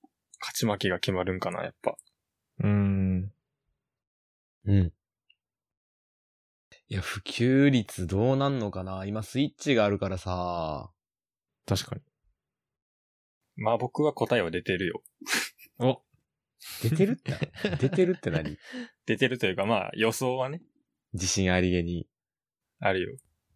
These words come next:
Speaker 2: うん。どっちなんすか？
Speaker 3: お、それぶっちゃけ気になるな。
Speaker 2: うん。
Speaker 1: 日本人は多分プレイステーションを買う。
Speaker 3: ほう。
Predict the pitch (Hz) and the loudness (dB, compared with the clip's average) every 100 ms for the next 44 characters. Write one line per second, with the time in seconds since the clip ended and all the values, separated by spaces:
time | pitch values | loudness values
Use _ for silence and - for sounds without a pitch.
0 | _ _ _ _ _ - 107 101 95 90 | _ _ _ _ _ -2 2 2 0 -2
1 | 90 87 95 _ _ _ _ _ - 113 | -4 -8 -12 _ _ _ _ _ 0 2
2 | - 120 92 - - _ _ _ _ _ | 4 2 0 -4 -16 _ _ _ _ _
3 | _ _ 98 101 95 - 117 98 101 - | _ _ -6 -6 -6 -4 -2 -2 -4 -2
4 | 110 101 104 98 92 87 73 - 98 92 | -2 0 -2 0 -2 -4 -8 -4 0 2
5 | 90 92 _ _ _ _ _ _ 113 147 | 0 -2 _ _ _ _ _ _ 0 2
6 | 208 247 247 233 233 196 123 107 107 - | 2 2 4 2 0 0 2 2 2 2
7 | 135 120 123 120 113 117 120 - 156 135 | 2 2 -2 -2 0 0 -2 2 2 2
8 | 104 90 87 - 101 95 - _ _ _ | 0 0 -2 0 0 0 -4 _ _ _
9 | _ _ _ - 98 87 | _ _ _ 2 2 2